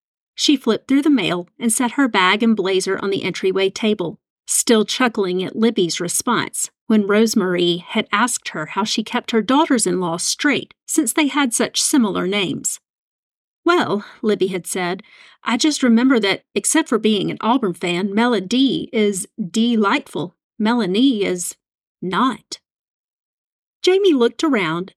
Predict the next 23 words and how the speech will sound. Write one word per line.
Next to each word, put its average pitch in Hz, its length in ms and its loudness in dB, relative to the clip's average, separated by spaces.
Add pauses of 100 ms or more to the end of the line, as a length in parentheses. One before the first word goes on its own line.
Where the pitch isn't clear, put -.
and 254 140 0
realized 208 720 -2
George 208 560 -2
hadn't 202 360 -2
emerged 196 560 -4
yet. - 300 -12 (680)
"George," 302 500 0 (120)
she - 220 -6
called. - 320 -10 (240)
"George 294 320 -2
Jones, 302 560 2
where 302 180 0
are 330 140 4
you, 320 100 2
pal?" 247 340 -2 (840)
She - 220 0
looked 285 240 0
in 349 80 4
the 349 80 2
living 254 320 2
room 226 200 2
and 254 140 2
kitchen, - 480 -8